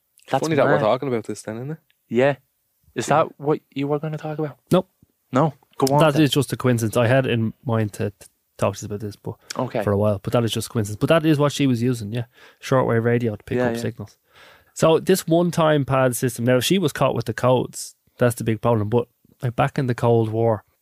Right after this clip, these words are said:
Speaker 3: these codes could be written on something as small as a postage stamp.
Speaker 1: Mm.
Speaker 3: And you'd get a pass to, say you're a deep cover agent, but someone at the embassy, where they'd have a lot of intelligence officers working at embassies around the world, especially in the Cold War.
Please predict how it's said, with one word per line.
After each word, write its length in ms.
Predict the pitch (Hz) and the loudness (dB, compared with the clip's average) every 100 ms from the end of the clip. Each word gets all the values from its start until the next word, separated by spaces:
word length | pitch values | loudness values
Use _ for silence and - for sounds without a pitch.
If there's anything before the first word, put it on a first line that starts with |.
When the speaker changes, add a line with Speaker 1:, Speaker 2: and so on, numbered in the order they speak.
| _ | _
Speaker 3:
these 200 | 135 127 | -6 -6
codes 500 | - 123 123 117 - | -2 0 2 0 -4
could 300 | - 110 - | -6 -6 -4
be 220 | 110 107 - _ | -6 -6 -10 _
written 260 | 120 113 117 | -8 -6 -4
on 120 | 107 | -4
something 360 | 107 110 - 104 | -4 -6 -4 -8
as 100 | 104 | -6
small 240 | - 107 | -4 -2
as 80 | 104 | -4
a 40 | |
postage 400 | - 107 117 110 | -6 -6 -6 -10
stamp. 280 | - 107 - _ _ | -10 -12 -14 _ _
Speaker 1:
Mm. 220 | 147 147 117 - - | -6 -6 -6 -16 -12
Speaker 3:
And 180 | 120 113 | -6 0
you'd 140 | 123 120 | 0 2
get 140 | 117 | 0
a 40 | 113 | 0
pass 380 | - 113 107 - | 0 -2 -2 -4
to, 260 | 110 98 - _ - _ _ _ | -6 -6 -10 _ -20 _ _ _
say 300 | - 123 120 | -2 2 2
you're 380 | 110 110 104 - _ _ | 2 0 -2 -6 _ _
a 120 | 120 | -6
deep 280 | 110 110 107 | -2 -2 -4
cover 300 | - 110 107 | -4 -2 0
agent, 320 | 107 104 98 | 0 -2 -6
but 140 | - 104 | -12 -4
someone 260 | 123 117 110 | -2 0 -2
at 80 | |
the 140 | 101 104 | -4 -6
embassy, 420 | 107 110 - - | -4 -4 -6 -8
where 160 | - 110 | -6 -6
they'd 140 | 110 113 | -4 -2
have 100 | 117 | 0
a 40 | |
lot 120 | 113 | -2
of 100 | 107 | -4
intelligence 460 | 113 104 107 110 110 | -6 -6 -6 -6 -8
officers 320 | 107 - 107 | -10 -10 -10
working 260 | 110 110 110 | -8 -8 -8
at 60 | 107 | -8
embassies 400 | 113 113 110 104 | -8 -8 -8 -8
around 140 | 104 | -10
the 60 | 107 | -8
world, 220 | 117 117 | -6 -8
especially 320 | - 110 - | -10 -12 -12
in 20 | |
the 40 | 107 | -10
Cold 220 | 110 117 | -4 -4
War. 180 | 117 113 | -6 -10